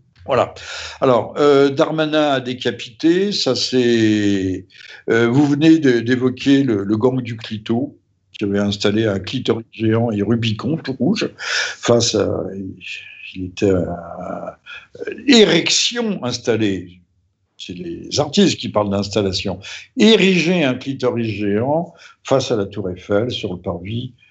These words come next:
des droits de l'homme. Euh, là, il aurait fait, il faut débaptiser cette place et l'appeler le parvis des droits de la femme. Alors, on avait eu avant, ça c'était pour, euh,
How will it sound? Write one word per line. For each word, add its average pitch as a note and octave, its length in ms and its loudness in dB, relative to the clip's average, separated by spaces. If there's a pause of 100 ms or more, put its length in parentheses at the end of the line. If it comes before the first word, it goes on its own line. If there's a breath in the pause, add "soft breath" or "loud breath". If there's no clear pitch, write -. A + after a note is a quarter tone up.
(240 soft breath)
des A#2+ 380 2
droits B2 460 0
de G#2 360 0
l'homme. F2+ 400 0 (180)
Euh, G2+ 180 -6
là, A2+ 280 2
il F2 160 -2
aurait - 180 -2
fait, A2+ 260 0
il F2+ 100 -2
faut G#2 140 -6
débaptiser G#2+ 640 0
cette F#2 240 -6
place A2+ 320 0 (340 loud breath)
et - 40 -4
l'appeler F#2 320 2
le G#2+ 100 0
parvis G#2+ 300 -2
des G#2 120 0
droits G2 180 -2
de F#2+ 80 -4
la F#2+ 100 0
femme. - 320 -8 (460 loud breath)
Alors, - 380 0 (140)
on B2 240 0
avait C3+ 220 4
eu D3+ 200 4
avant, C3 360 0
ça A2+ 180 -2
c'était A2 380 -4
pour, G2+ 540 -4
euh, E2+ 180 -2